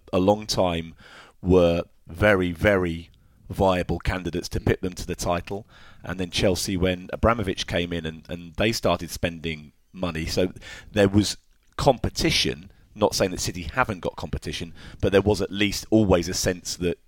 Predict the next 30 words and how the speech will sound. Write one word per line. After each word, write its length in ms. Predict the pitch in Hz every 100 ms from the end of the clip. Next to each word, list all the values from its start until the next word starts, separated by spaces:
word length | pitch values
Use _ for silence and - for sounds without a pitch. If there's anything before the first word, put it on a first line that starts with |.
| -
United 480 | 98 95 90 98
were 140 | 80 90 -
under 260 | 92 87
pressure, 320 | - 107 90 98
even 140 | 92
if 80 | 85
they 100 | 87
did 180 | 90 -
canter 340 | 101 92 -
away 240 | 92 82 87
with 260 | 80 73 - - - -
things 480 | - 85 78 - - _ _
towards 320 | - 90 80
the 80 | 104
end 160 | 113 85
of 280 | 80 - -
seasons 420 | - 101 82 85
occasionally 440 | 90 - 80 73 82
when 320 | 85 87 87 -
the 140 | 90
outcome 300 | 87 - 80
seemed 460 | - 85 82 80 -
inevitable. 560 | 98 104 110 101 - 69 - - - - _ _ _ _ - 107 -
The 120 | 123
other 80 | 160
thing 120 | 160 -
you're 60 |
saying 200 | - 135
about 240 | 120 98 -
Pep 320 | 117 95 -